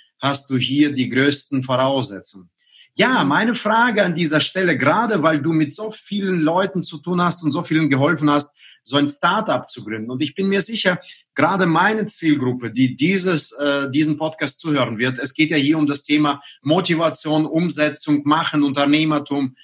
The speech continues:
Speaker 1: äh, sind Leute, die gerade dort ein Next Level erreichen wollen. Was glaubst du?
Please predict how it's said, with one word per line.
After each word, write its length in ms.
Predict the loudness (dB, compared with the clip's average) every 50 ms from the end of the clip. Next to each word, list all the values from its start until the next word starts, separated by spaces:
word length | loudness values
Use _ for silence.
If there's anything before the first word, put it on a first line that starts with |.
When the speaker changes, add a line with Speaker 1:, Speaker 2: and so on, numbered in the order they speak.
| -20 -20 _ _ _ _ _ -2
Speaker 1:
äh, 320 | 0 2 2 2 2 0
sind 200 | 0 -2 -2 0
Leute, 380 | 0 2 2 2 0 0 -2 -2
die 240 | 0 2 2 2 2
gerade 420 | 2 0 0 0 0 0 -2 -4
dort 420 | -4 -2 -2 0 0 0 -2 -4 -6
ein 340 | -2 0 0 0 -2 -6 -8 _
Next 380 | 0 0 0 0 0 -4 -4 -2
Level 260 | 0 0 2 2 2
erreichen 460 | 0 0 -2 -2 -4 -6 -10 -16 -18
wollen. 220 | -18 -16 -14 -8 -6
Was 180 | -6 -6 -4 -2
glaubst 400 | 0 0 0 0 -2 -6 -8 -6
du? 240 | -6 -6 -6 -6